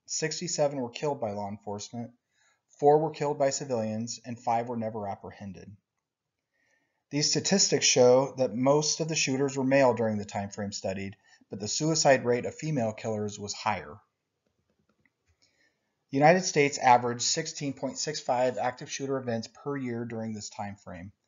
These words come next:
The number of events varied dramatically throughout the years reviewed. Two thousand saw the lowest number of active shooter events with three. Twenty seventeen had the highest number with thirty-one,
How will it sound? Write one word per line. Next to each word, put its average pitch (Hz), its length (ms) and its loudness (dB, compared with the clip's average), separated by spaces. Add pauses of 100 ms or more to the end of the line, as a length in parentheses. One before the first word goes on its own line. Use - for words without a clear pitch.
(600)
The 127 60 -4
number 156 680 4
of 139 100 -2
events 135 480 2
varied 127 580 -2 (280)
dramatically 123 580 0
throughout 110 320 -2
the 104 80 -8
years 101 320 -8
reviewed. 101 480 -8 (840)
Two 156 180 -2
thousand 151 440 8
saw 139 180 -2
the 123 80 -6
lowest 131 400 -4
number 131 240 -4
of 123 80 -6
active 120 320 -6
shooter 120 260 -10
events 117 380 -10
with 110 100 -12 (160)
three. 95 360 -14 (960)
Twenty 139 220 0
seventeen 151 520 0
had 127 180 -2
the 123 60 -2
highest 139 420 2
number 123 220 -2
with 117 180 -6
thirty-one, 113 640 -6